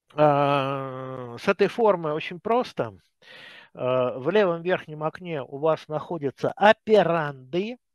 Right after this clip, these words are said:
то есть данные, которые вы можете использовать. А, значит, в правом это операторы и функции, то есть то, что можно с этими данными сделать, а внизу, а, у нас итоговая формула. Это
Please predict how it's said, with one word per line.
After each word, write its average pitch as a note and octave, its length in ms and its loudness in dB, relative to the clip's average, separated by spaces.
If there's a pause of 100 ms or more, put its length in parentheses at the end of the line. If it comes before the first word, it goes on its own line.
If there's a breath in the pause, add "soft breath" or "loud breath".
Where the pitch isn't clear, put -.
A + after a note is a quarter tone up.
(320)
то D#3 120 -6
есть C#3 160 -12
данные, C#3+ 340 0
которые B2 420 -6
вы B2 120 -8
можете B2+ 480 -14
использовать. A#2+ 640 -14 (800 loud breath)
А, C3 520 0
значит, D#3+ 440 -8
в - 80 -20
правом E3 540 6
это B2 600 -2
операторы D#3 680 2
и - 20 -4
функции, C#3 640 -12
то C#3+ 80 -10
есть B2+ 180 -14
то, D#3 140 -8
что A#2+ 600 -10
можно C3 480 -10
с - 100 -20
этими B2 300 -12
данными A2 560 -6
сделать, C4 520 2
а E3+ 360 2
внизу, B3 500 -12 (460 loud breath)
а, C3 300 -2
у E3+ 140 -12
нас B3 280 -4
итоговая D3+ 460 -2
формула. G#2+ 720 -10
Это G3+ 180 0